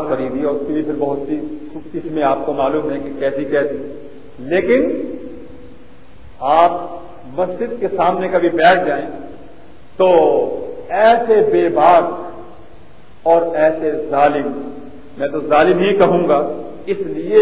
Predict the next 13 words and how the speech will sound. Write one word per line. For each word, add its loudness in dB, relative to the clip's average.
کہ 4
خانہ 0
خدا 4
کا -2
سامنا -2
ہونا -2
بھی -4
ان -10
کو -2
یاد 0
نہیں -12
رہتا، -12
اور 6